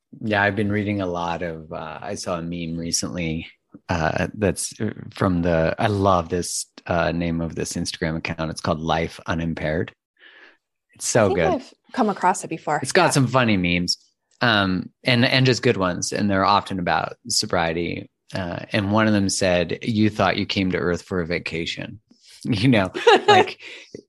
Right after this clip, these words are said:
Speaker 2: Mm.
Speaker 1: <laughs> you know, I think about it, especially as we endure times like this, you know, that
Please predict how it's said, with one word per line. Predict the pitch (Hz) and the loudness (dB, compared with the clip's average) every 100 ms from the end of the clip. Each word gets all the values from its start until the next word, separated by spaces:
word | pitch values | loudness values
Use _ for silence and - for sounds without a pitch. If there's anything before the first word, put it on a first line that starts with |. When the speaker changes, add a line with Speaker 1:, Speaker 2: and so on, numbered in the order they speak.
| - | -6
Speaker 2:
Mm. | 466 466 453 440 440 - - _ - | 2 4 6 6 4 -2 -20 _ -2
Speaker 1:
<laughs> | 143 - | 2 2
you | 160 147 | 4 4
know, | 131 | 6
I | 113 | 4
think | 123 123 107 | 4 2 0
about | 127 110 101 | 2 4 4
it, | 95 95 - | 2 0 0
especially | 120 - 170 196 | 0 2 4 4
as | 139 104 | 4 2
we | 104 | 2
endure | 92 85 95 95 92 90 101 - _ | 2 0 0 2 2 2 0 -6 _
times | - 113 98 - | -6 -4 0 2
like | 107 - | 2 0
this, | 110 95 - - - - | -4 -4 -4 -12 -12 -6
you | 98 | -4
know, | 87 95 101 _ _ | -2 -6 -10 _ _
that | 123 110 | 2 2